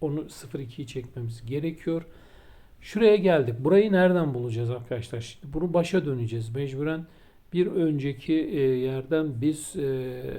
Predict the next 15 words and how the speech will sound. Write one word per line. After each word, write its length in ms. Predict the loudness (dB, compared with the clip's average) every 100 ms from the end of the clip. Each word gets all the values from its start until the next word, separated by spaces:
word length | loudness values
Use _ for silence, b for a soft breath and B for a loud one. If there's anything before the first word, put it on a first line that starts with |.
| -10 -6
kopyalama 540 | -6 -4 -2 -4 -4
yapmamız 460 | -8 -6 -6 -6 -4
gerekiyordu. 720 | -2 -2 -2 -6 -4 -4 -8 -6
Hemen 320 | -2 -2 -4
orayı 440 | -4 -2 0 -2
şimdi 340 | -4 -6 -4 -4
gösterelim. 760 | -4 -6 -6 -6 -6 -6 -6
Geri 220 | -4 -4
gelelim. 420 | -4 -4 -6 -8 -10 b b b b b _
Bakın 240 | -4 -4 -6
şuraya 320 | -4 -2 -2
geliyoruz. 480 | 0 -2 -2 -4 -6
Web 280 | -4 -4
üçe 240 | -4 -8 -6
geldik. 560 | -4 -4 -6 -8 -16